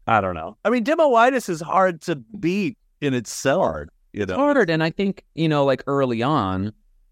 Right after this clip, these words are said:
Speaker 1: we were very fortunate to have our first album be as successful as it was, and then I think, eh, you know, for the few years following that, I was, I was motivated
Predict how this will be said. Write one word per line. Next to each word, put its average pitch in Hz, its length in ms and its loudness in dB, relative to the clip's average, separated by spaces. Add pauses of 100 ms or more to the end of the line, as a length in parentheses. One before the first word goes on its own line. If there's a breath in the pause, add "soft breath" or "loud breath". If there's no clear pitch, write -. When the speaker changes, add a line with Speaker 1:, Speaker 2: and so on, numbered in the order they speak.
(220)
Speaker 1:
we 127 480 0
were 113 220 0
very 107 360 0
fortunate 101 640 -4
to 95 100 -2
have 90 160 2
our 85 80 0
first - 420 -6
album 98 340 0
be 90 180 -4
as 85 100 -6
successful 95 500 -2
as 87 120 -4
it 71 100 -6
was, 98 400 2
and 87 160 -2
then 90 200 0
I 82 120 -2
think, 90 360 -4 (120)
eh, 73 80 -2 (480)
you 101 160 0
know, 85 180 0
for 92 400 -2 (460)
the 92 180 -4
few 107 280 -2
years 98 320 0
following 95 500 2
that, 82 260 0
I 87 160 4
was, 95 400 -4 (1120)
I 120 140 6
was 139 180 0
motivated 120 960 0